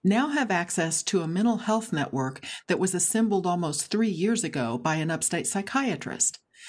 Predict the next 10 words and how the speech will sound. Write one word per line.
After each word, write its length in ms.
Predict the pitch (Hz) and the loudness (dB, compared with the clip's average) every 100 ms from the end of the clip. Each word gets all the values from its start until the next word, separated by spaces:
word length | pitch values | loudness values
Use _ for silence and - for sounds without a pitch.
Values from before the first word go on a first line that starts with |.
| - - | -14 0
Today, 420 | 240 247 214 135 | 4 4 2 2
I'm 160 | 190 196 | 2 2
talking 420 | 220 240 247 240 | 2 2 2 2
about 280 | 202 170 - | 2 -2 -2
this 200 | 160 - | -2 0
network 520 | 156 - 165 - - | 0 0 -2 -2 -2
with 160 | 165 | -2
Doctor 320 | - 160 156 160 | 0 -2 -2 -4
Christopher 560 | - 214 240 240 247 | 0 0 0 -2 -2
Lucas. 680 | 233 262 269 - - - | 0 -2 -2 -4 -2 -4